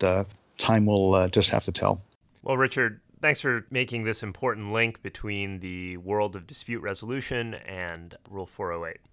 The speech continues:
Speaker 2: Great having you on the show.
Speaker 1: Great, uh, to be on the show. Thank you so much for inviting me.
Speaker 2: Richard's article raises some interesting concerns about Rule four oh eight.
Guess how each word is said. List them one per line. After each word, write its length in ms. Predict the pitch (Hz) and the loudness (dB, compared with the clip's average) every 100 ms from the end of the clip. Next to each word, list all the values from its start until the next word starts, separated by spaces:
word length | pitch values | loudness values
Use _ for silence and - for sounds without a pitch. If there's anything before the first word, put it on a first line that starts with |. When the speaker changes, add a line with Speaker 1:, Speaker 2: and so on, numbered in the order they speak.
| _ _ | _ _
Speaker 2:
Great 160 | 120 | 6
having 220 | 110 117 107 | 8 6 4
you 140 | 98 | 0
on 80 | 87 | -2
the 80 | 85 | -6
show. 180 | - 87 _ _ _ _ | -12 -14 _ _ _ _
Speaker 1:
Great, 480 | 113 123 139 185 160 | 6 8 8 6 6
uh, 200 | 139 143 | 6 6
to 120 | - | 4
be 160 | 135 175 | 4 8
on 160 | 165 | 6
the 80 | 240 | 4
show. 340 | - 110 98 - - - | 0 -2 -4 -6 -16 -2
Thank 180 | 135 131 | -2 0
you 40 | |
so 120 | 120 | 0
much 180 | 143 127 | 2 2
for 100 | - | 0
inviting 380 | 127 123 120 117 | 2 4 4 2
me. 100 | 98 - _ _ _ _ _ _ _ _ _ _ _ _ _ _ _ _ _ _ | -2 -4 _ _ _ _ _ _ _ _ _ _ _ _ _ _ _ _ _ _
Speaker 2:
Richard's 380 | - 254 269 190 | -10 -6 -4 0
article 500 | 160 139 120 104 104 | 4 4 2 0 -4
raises 540 | 104 117 117 120 110 98 | 2 0 0 -6 -8 -6
some 400 | - 131 113 107 | -4 -4 -4 -6
interesting 440 | 214 214 196 180 143 | -8 -6 -6 -6 -6
concerns 600 | 135 110 - 110 95 90 | -8 -4 -2 -2 -2 -8
about 320 | - 95 95 | -6 -6 -4
Rule 200 | 101 98 | -4 -4
four 280 | - 110 95 | -4 -2 -2
oh 160 | 90 | -2
eight. 120 | 87 | -6